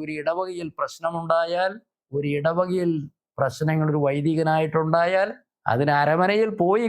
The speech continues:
കഴിഞ്ഞാൽ പ്രഹസനങ്ങളായ കുറെ കമ്മീഷനുകളെ വെക്കും. ഒരിക്കലും അരമനയിൽ നിന്ന് നീതി അൽമായർക്ക് കിട്ടുകയില്ല. അതുകൊണ്ട് ഒരിക്കലും എറണാകുളം അങ്കമാലി അതിരൂപതയിലെ ഈ ട്രേഡ്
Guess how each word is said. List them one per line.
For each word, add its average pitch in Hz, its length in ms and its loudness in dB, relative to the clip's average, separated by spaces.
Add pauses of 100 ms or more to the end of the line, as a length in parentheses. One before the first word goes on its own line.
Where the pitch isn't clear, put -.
കഴിഞ്ഞാൽ 175 400 2 (200)
പ്രഹസനങ്ങളായ 190 960 2
കുറെ 165 220 2 (140)
കമ്മീഷനുകളെ 165 680 0
വെക്കും. 196 380 0 (420)
ഒരിക്കലും 196 920 2
അരമനയിൽ 180 520 4
നിന്ന് 175 220 2
നീതി 160 400 2 (180)
അൽമായർക്ക് 139 680 0
കിട്ടുകയില്ല. 110 520 -4 (400)
അതുകൊണ്ട് 131 440 2 (500)
ഒരിക്കലും 139 680 2 (420)
എറണാകുളം 165 480 4
അങ്കമാലി 160 560 2 (120)
അതിരൂപതയിലെ 156 600 2 (300)
ഈ 160 180 4 (400)
ട്രേഡ് 190 360 4